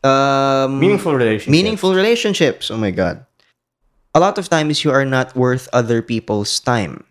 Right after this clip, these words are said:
Speaker 2: In the same way that some people,
Speaker 1: People
Speaker 2: are just not worth,
Speaker 1: not,
Speaker 2: yeah,
Speaker 1: not worth
Speaker 2: vice
Speaker 1: your
Speaker 2: versa.
Speaker 1: time. Vice versa.
Speaker 2: Yeah.
Speaker 1: So time is really of the essence here, and, um,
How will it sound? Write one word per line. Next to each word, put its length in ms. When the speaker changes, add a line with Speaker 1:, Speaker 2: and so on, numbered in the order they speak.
Speaker 2:
In 80
the 80
same 320
way 240
that 320
some 180
people, 280
Speaker 1:
People 80
Speaker 2:
are 160
just 160
not 240
worth, 160
Speaker 1:
not, 180
Speaker 2:
yeah, 220
Speaker 1:
not 40
worth 120
Speaker 2:
vice 100
Speaker 1:
your 80
Speaker 2:
versa. 280
Speaker 1:
time. 180
Vice 240
versa. 340
Speaker 2:
Yeah. 240
Speaker 1:
So 440
time 320
is 260
really 260
of 200
the 160
essence 360
here, 380
and, 320
um, 360